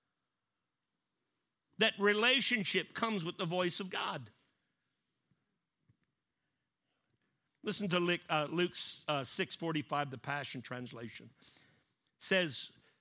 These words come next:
"For the overflow of what has been stored in your heart will be seen by your fruit and will be heard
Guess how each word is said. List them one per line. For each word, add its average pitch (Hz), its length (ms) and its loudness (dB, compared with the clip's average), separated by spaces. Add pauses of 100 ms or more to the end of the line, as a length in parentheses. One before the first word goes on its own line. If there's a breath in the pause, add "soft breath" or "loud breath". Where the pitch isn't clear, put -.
(240 soft breath)
"For 202 100 2
the 175 180 0
overflow 170 1080 0
of 147 120 -4
what 151 160 0
has 139 180 -2
been 135 220 -4
stored 208 540 0
in 214 140 2
your 208 140 0
heart 143 480 -4 (500 soft breath)
will 165 120 -2
be 143 140 0
seen 185 440 0
by 190 280 4
your 240 220 2
fruit - 500 -4 (460 soft breath)
and 160 140 0
will 147 100 0
be 143 180 -2
heard 151 440 -2